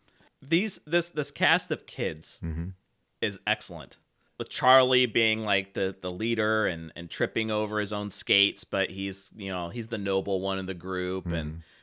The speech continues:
Speaker 1: then you got the, uh, "Here, gully, gully, gully," you know,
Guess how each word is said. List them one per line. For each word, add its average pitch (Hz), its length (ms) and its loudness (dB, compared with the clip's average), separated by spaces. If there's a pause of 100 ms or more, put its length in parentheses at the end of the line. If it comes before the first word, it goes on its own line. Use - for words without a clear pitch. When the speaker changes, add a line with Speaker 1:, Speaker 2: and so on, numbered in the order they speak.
Speaker 1:
then 95 100 -6
you 98 140 0
got 101 400 0
the, 90 400 0 (420)
uh, 90 280 -2
"Here, 196 300 4
gully, 143 280 4
gully, 117 200 2
gully," 113 440 2
you 107 60 -2
know, 101 100 -4